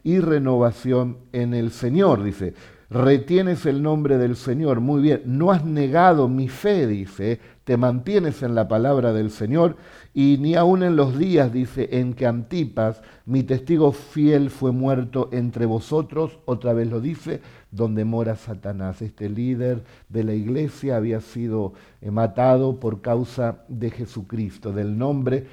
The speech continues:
del Señor. Sin embargo, se mantuvo fiel. En estos días también oímos de misioneros que son perseguidos, algunos de ellos son asesinados por causa del nombre del Señor, y, y eso, claro,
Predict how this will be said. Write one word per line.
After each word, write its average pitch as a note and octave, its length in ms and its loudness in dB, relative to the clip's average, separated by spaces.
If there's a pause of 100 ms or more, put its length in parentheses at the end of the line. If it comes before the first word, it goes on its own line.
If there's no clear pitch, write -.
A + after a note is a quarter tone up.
(140)
del G#2 240 0
Señor. G2+ 500 -4
Sin A2 240 -6
embargo, D3+ 840 0 (380)
se B2 220 -4
mantuvo A2 640 -4
fiel. G2 400 -10
En G#2 80 -8
estos A2 340 -8
días B2 260 -4
también A2+ 380 -6
oímos B2+ 500 -4 (400)
de G#2 240 -6
misioneros B2 800 -2
que G#2+ 140 -10
son A2 220 -6
perseguidos, A2 800 -6
algunos G2+ 360 -8
de G#2+ 140 -6
ellos G#2 340 -10 (380)
son A#2 260 -6
asesinados A2+ 720 -6
por G#2 240 -10
causa A#2 380 -6
del G#2 160 -6
nombre A2 300 -6
del G2+ 180 -6
Señor, B2 560 -4 (440)
y, G#2+ 100 -10
y A#2+ 180 -4
eso, A2+ 260 -6
claro, A#2 440 0